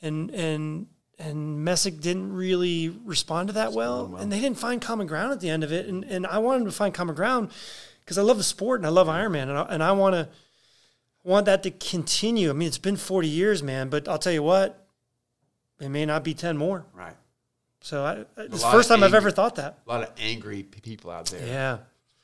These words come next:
Speaker 1: This is the first time with Ironman I thought that that was possible.
Speaker 2: Mm-hmm.
Speaker 1: Um,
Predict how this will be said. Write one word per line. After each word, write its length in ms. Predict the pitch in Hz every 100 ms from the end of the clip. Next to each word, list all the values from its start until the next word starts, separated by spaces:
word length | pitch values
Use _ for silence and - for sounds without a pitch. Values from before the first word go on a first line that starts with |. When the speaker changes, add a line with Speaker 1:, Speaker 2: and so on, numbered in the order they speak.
| _ _
Speaker 1:
This 100 | 226
is 60 | 190
the 60 |
first 340 | 139 - 196 -
time 200 | 196 190
with 100 | 160
Ironman 480 | 165 156 139 135 123 - _ _ _ _ _ _ _ _ _ _
I 120 | 151
thought 180 | 151 147
that 120 | 143
that 140 | 131 143
was 140 | 143
possible. 500 | - 135 127 135 113 - 113
Speaker 2:
Mm-hmm. 80 | 127
Speaker 1:
Um, 560 | 135 135 131 127 127